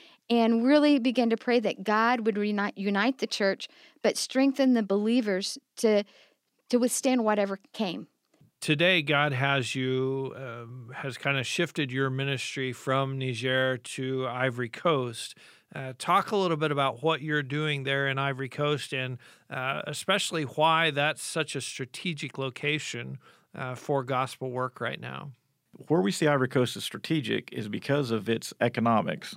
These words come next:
Speaker 3: and people have come from all over for work. Um, there are, uh, about twelve million immigrants that have come, and it's estimated that seventy percent are Muslim. But it also means for us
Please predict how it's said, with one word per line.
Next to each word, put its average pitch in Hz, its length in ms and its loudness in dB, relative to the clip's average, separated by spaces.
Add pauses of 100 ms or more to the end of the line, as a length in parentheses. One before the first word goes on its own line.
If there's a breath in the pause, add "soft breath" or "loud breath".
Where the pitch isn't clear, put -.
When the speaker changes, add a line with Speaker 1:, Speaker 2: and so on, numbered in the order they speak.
(100)
Speaker 3:
and 110 240 0
people 123 340 2
have 117 120 0
come 120 280 4
from 113 360 -4 (320 loud breath)
all 131 240 4
over 127 140 2
for 117 180 -2
work. 113 480 2 (380 loud breath)
Um, 113 560 2
there 123 240 4
are, 117 400 4 (480 soft breath)
uh, - 100 -4
about 123 300 0
twelve 139 320 2
million 123 340 4
immigrants 117 480 0
that 117 80 -2
have 101 140 -2
come, 110 440 0
and 113 300 0
it's 110 140 -2
estimated 107 420 0
that - 140 -4
seventy 107 260 0
percent 110 300 0
are 107 60 0
Muslim. 107 480 0 (380 loud breath)
But 117 140 4
it 113 60 6
also 120 500 4
means 123 460 4
for - 240 0
us 120 480 0